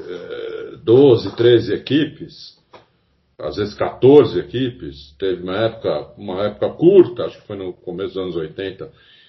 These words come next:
que tinha até uma pré-classificação, porque tinha mais de trinta carros,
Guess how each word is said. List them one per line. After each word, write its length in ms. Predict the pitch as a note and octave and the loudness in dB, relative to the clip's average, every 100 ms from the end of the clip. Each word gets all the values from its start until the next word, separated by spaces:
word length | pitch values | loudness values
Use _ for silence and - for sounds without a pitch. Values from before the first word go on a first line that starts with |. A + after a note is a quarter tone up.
| _ | _
que 140 | - A#2 | -8 -2
tinha 160 | A#2+ | -2
até 120 | G#2+ | 2
uma 220 | C#3 A#2+ - | 2 2 2
pré-classificação, 840 | A2+ G#2 G2+ F#2+ - F2+ - C3 | 2 2 -2 -6 -8 -8 -6 -6
porque 160 | B2 G2 | -6 -8
tinha 160 | - F#2+ | -8 -2
mais 200 | G#2+ F2 | -2 -2
de 80 | |
trinta 360 | - F#2 E2 D#2 | -6 -6 -6 -8
carros, 720 | F2+ A#2 C#3 D#2+ D2 - - | -4 0 0 -2 -10 -16 -20